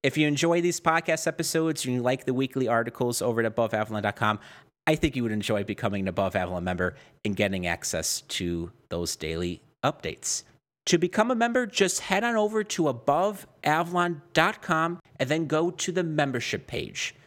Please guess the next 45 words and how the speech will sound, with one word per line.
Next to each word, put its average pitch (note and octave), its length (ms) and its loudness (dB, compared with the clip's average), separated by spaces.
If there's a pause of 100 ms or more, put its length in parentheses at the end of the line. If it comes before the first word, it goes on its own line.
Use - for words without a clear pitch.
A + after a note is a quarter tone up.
(180)
Sign B2+ 260 2
up B2 160 -2
is A2 140 -2
very C3+ 420 2
easy. B2+ 540 -2 (320)
For A#2 100 -2
more A#2 200 4
information A2+ 560 -2
on G2+ 200 0
all A#2 200 2
of A#2 80 -8
the A#2+ 80 -4
previous C#3+ 640 -2
daily G#2 260 0
updates, G2 640 -2 (240)
that's A2+ 200 -2
also G#2+ 360 0
available F#2+ 400 -2
on F2+ 100 -2
above F2+ 300 -2
avalon F2+ 260 -2
dot F2 220 -2
com. A#2 260 -2
Just - 220 -6
go G#2 80 0
to - 20 -2
the F#2+ 80 -2
daily G2 280 -2
updates. C#3+ 480 -2 (180)
You G2+ 80 -6
could G#2 160 -2
see A2 260 -2
the F#2 140 -4
whole B2+ 240 0
archive G#2+ 580 -2 (640)
once A#2+ 380 0
you A#2+ 100 0
become A2+ 300 0
a A2+ 60 0
member, D3 360 2 (260)
you A2 160 0
do A#2 180 2
have G#2 200 0
the A2 80 0
ability G2 560 -2